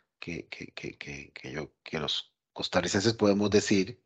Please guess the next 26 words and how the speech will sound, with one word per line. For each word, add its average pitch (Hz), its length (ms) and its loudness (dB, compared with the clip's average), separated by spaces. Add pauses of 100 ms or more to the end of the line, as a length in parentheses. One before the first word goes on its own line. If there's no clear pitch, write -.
(120)
de 87 140 -8
cara 95 320 4
a 95 80 2
esto 104 200 -2
es 113 120 -2
que, 131 100 0
bueno, 90 180 0
Costa 92 240 -4
Rica, 92 300 0 (2000)
con 101 120 0
el 95 80 2
paso 90 220 4
del 131 120 12
tiempo, 117 520 8
pues, - 200 -6
ha, 92 40 -6 (160)
ha 92 120 0
venido, 107 540 6
pues, 123 240 8
implementando 95 920 6
las 95 300 8
reformas 92 360 -4
necesarias 107 460 4
para 90 160 2
efectos 95 380 -4
de, 90 460 -2